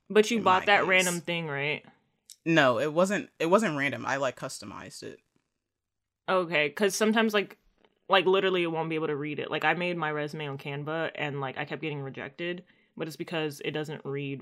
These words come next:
Speaker 1: whatever, something on Canva.
Speaker 2: But it was, even if it's a P D F?
Speaker 1: Doesn't matter.
Speaker 2: Hmm.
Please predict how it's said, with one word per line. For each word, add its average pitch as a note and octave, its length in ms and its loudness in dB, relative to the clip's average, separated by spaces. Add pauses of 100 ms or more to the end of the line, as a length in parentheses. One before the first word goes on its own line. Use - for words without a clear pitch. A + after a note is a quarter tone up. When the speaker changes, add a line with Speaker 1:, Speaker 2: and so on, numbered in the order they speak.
Speaker 1:
whatever, C3+ 560 -8
something C3+ 300 -10
on B2 100 -12
Canva. - 480 -12 (760)
Speaker 2:
But C3 100 0
it C3+ 40 0
was, C3+ 200 -6 (140)
even D3 180 -2
if C#3 100 -4
it's B2 120 -10
a A2+ 40 -12
P D#3 120 -10
D C#3 120 -4
F? C#3+ 140 -2 (340)
Speaker 1:
Doesn't D#3 280 -6
matter. C#3 500 -6 (1000)
Speaker 2:
Hmm. B2+ 340 -4